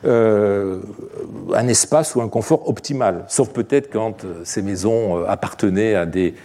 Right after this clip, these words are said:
à des personnes comme Sérénos. Bon. Euh, bien souvent, euh, enfin,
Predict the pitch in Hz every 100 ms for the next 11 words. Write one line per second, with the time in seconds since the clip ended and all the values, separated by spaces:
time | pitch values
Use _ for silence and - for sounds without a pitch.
0 | - - - 87 92 98 - - 101 98
1 | 92 - 107 113 104 - - - 87 -
2 | - - - - - - - - 120 120
3 | 110 107 196 214 185 165 240 277 233 -
4 | - - - 127 - 247 294 247